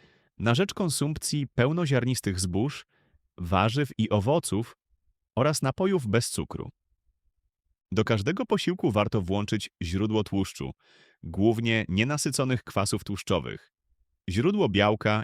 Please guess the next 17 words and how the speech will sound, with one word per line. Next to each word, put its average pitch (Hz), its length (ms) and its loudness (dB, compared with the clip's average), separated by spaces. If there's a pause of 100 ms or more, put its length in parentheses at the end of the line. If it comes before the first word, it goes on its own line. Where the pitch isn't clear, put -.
i 101 100 0
błonnika. 85 640 -2 (1300)
Rozważyć 123 520 2
można 151 260 -2
także 123 280 -2
kolejność 110 540 0
spożywania 101 560 0
poszczególnych 101 640 -2
pokarmów, 90 560 -2 (300)
co 113 140 -2
może 139 220 0
przełożyć 123 460 0
się 120 120 -2
na 104 160 2
lepszą 107 460 2
poposiłkową 107 680 0
glikemię. 71 460 -2